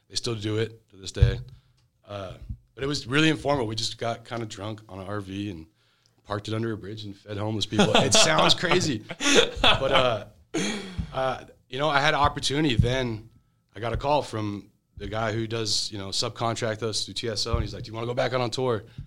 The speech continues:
Speaker 1: And I said, "Yeah, you know what? This is kinda getting a little hard. It's hard." I was, I think, twenty-eight. I'm like, "I'm tired.
Speaker 2: Mm-hmm.
Speaker 1: Go tour, make some money." And I came to Omaha, and so I just had an opportunity to do something.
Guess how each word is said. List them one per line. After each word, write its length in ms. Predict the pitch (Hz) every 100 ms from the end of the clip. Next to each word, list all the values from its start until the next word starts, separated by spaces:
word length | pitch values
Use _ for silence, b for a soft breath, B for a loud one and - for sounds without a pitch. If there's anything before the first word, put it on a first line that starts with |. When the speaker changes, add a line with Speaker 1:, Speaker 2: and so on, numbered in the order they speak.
| B _ _
Speaker 1:
And 80 | 107
I 40 |
said, 200 | 117 151
"Yeah, 140 | 196 123
you 120 | 120
know 100 | 131
what? 140 | 135
This 160 | 135 131
is 60 |
kinda 240 | - 143 135
getting 180 | 139 123
a 40 |
little 160 | 120 98
hard. 340 | - 104 98
It's 100 | 95
hard." 280 | 110 107 101
I 40 |
was, 180 | 104 101 - _ _
I 220 | - - -
think, 120 | 107
twenty-eight. 440 | - 113 110 113
I'm 100 | 110 101
like, 120 | 85 - _
"I'm 80 |
tired. 480 | 101 98 98 95 92 - _ -
Speaker 2:
Mm-hmm. 180 | 120 117
Speaker 1:
Go 220 | 113 98 B B _ _
tour, 180 | - 110
make 140 | 110
some 140 | 101 104
money." 160 | 131
And 100 | 113
I 40 | 98
came 200 | 113 113
to 80 |
Omaha, 320 | 113 117 123 110
and 200 | 90 67 - _ _ _ _ _
so 160 | - 131
I 40 |
just 180 | 139 151
had 220 | 135 135
an 80 | 127
opportunity 480 | 120 110 120 113 110
to 80 | 92
do 140 | 101
something. 420 | 98 101 92 92